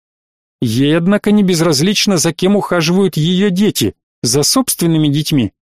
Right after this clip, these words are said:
или же за своими сипсами. Она предпочитает, чтобы они занимались выращиванием братьев и сестёр, её детей, а не потомства, её внуков. Следовательно, если говорить о возможных манипуляциях в данной ситуации,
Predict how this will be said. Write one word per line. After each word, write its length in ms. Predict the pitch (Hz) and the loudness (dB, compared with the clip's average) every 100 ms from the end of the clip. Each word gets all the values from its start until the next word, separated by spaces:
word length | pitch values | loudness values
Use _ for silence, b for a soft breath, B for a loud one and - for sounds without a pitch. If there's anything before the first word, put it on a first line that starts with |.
| - | -6
или 180 | 185 208 | -2 0
же 200 | 165 180 | 2 0
за 160 | 156 190 | 0 0
своими 420 | 151 165 185 208 | 0 0 2 2
сипсами. 580 | - 170 - 117 104 - _ _ - | 0 -2 -2 -2 -2 -6 _ _ -4
Она 280 | 147 170 | -2 0
предпочитает, 800 | - 226 - 202 196 - 170 196 | 0 -2 -2 -2 -2 0 0 0
чтобы 340 | - 170 151 160 | -2 -2 0 0
они 180 | 180 | 2
занимались 560 | 190 190 170 160 185 185 | 2 2 2 0 0 0
выращиванием 680 | 160 151 156 190 190 190 160 | 0 0 0 0 0 0 0
братьев 380 | 151 151 185 202 | 0 0 -2 -2
и 60 | |
сестёр, 540 | - 214 - 202 151 - _ _ | 0 -2 0 -2 -2 -6 _ _
её 300 | 135 175 165 | -4 0 0
детей, 380 | 135 165 143 98 - _ - | 0 0 -2 -2 -6 _ -4
а 100 | 175 | 0
не 100 | 220 | 0
потомства, 680 | 247 - 160 151 - 143 123 _ - | 0 0 0 0 -2 -4 -6 _ -4
её 300 | 127 156 151 | -2 0 0
внуков. 440 | 156 131 117 - _ _ _ _ _ _ _ _ _ _ - | 0 -2 -4 -8 _ _ _ _ _ _ _ _ _ _ -4
Следовательно, 720 | - 190 233 226 220 202 185 | 0 2 2 2 0 0 0
если 400 | 147 202 - 175 | 0 0 0 0
говорить 380 | 160 165 190 160 | 2 2 0 0
о 60 | |
возможных 560 | 151 139 190 175 170 - | 0 2 0 0 -2 0
манипуляциях 760 | 156 147 151 175 185 - 143 | 0 0 2 0 0 0 0
в 80 | 123 | 0
данной 280 | 156 170 147 | 0 0 0
ситуации, 760 | - 139 160 208 - 196 165 | 0 0 0 0 0 0 0